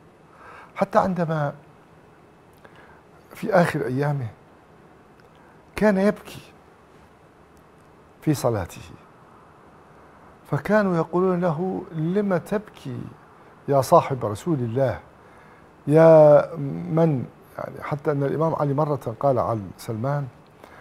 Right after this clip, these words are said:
قال: "سلمان أكثر الناس علماً بالكتاب الأول وبكتاب الله، فقد عرف الكتاب الأول وعرف القرآن." الكتاب الأول يعني عرف التوراة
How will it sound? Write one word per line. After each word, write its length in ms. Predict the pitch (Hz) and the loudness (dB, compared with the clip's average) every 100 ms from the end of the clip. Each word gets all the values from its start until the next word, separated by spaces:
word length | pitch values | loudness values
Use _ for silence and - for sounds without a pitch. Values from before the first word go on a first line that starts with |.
| - - - - | -20 -20 -14 2
قال: 280 | 151 151 131 | 4 4 0
"سلمان 720 | 135 120 123 151 139 113 95 82 76 - - - - - - - | -2 -4 -2 -4 -4 -4 -8 -14 -18 -20 -20 -20 -20 -20 -10 -2
أكثر 440 | 165 - - 139 | -2 -4 -6 -2
الناس 680 | 127 127 117 117 123 117 - | -2 -2 -4 -4 -4 -6 -6
علماً 500 | 101 113 110 92 90 71 64 - - - - - - - - 135 | -6 -4 -4 -8 -12 -16 -20 -20 -20 -20 -20 -20 -20 -20 -10 -8
بالكتاب 600 | 120 - 123 139 143 127 | -6 -8 -6 -4 -2 -4
الأول 540 | 113 135 131 131 127 135 131 - - | -4 -4 -4 -6 -6 -10 -16 -20 -10
وبكتاب 540 | 110 123 117 113 107 92 | -10 -10 -12 -10 -10 -12
الله، 140 | 78 71 - - - - _ - _ - - - - - - - | -16 -16 -18 -20 -20 -20 _ -20 _ -20 -20 -20 -20 -20 -20 -8
فقد 340 | - 143 139 127 | -6 -2 2 4
عرف 340 | 160 160 135 | 6 4 0
الكتاب 520 | 135 - 123 156 139 | -4 -6 -2 0 0
الأول 540 | 139 - 175 180 202 180 | -4 -2 -2 -2 -4 0
وعرف 400 | 117 143 139 131 | 0 2 -2 -6
القرآن." 340 | 120 107 101 | -6 -6 -6
الكتاب 320 | 113 170 156 | -4 -2 0
الأول 260 | 175 175 147 | 0 -2 -2
يعني 120 | 131 | -2
عرف 240 | 139 135 | 0 -2
التوراة 480 | 127 - 131 160 208 | -6 -4 0 2 0